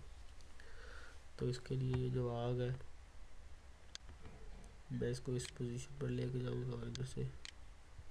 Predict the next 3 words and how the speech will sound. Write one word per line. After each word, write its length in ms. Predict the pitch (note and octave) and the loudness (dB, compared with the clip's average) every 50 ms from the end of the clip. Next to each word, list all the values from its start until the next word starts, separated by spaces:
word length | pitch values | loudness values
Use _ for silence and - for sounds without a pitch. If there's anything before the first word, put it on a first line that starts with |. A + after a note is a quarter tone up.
| - - - - - - - - - - - - - - - - - - - - - - - - - - - - - - - | -8 -8 -10 -8 -6 -4 -4 -4 -4 -4 -6 -6 -6 -6 -4 -4 -4 -2 -2 -2 -2 -2 -2 -4 -4 -4 -6 -6 -6 -4 -2
اے، 400 | B2+ A#2+ A#2 A#2+ A#2+ A#2 B2 B2 - - - - - - - - - - - - - - - - - - - - - - - - - - - - - - - - - - - - - - - - - - - - - - - - - - - - - - - - - - - - - - - - - - - - - - - - - - - - - - - | 0 0 0 0 0 0 0 0 -2 -2 -6 -8 -8 -8 -6 -6 -4 -4 -4 -2 -2 -2 -2 -2 -4 -4 -6 -8 -8 -8 -10 -10 -10 -10 -10 -8 -8 -8 -6 -4 -4 -4 -4 -6 -6 -6 -6 -6 -6 -8 -8 -8 -8 -8 -8 -8 -8 -8 -6 -6 -6 -6 -6 -6 -6 -4 -4 -4 -4 -4 -4 -6 -6 -6 -6 -6 -4 -4 -4 -4 -4 -6 -6 -6 -6 -2 0
اس 260 | C#3+ C3 C3 - - - | 2 2 2 0 0 0
آگ 400 | C3 B2 B2 A#2+ B2 B2+ B2+ - | 2 2 4 4 4 2 2 0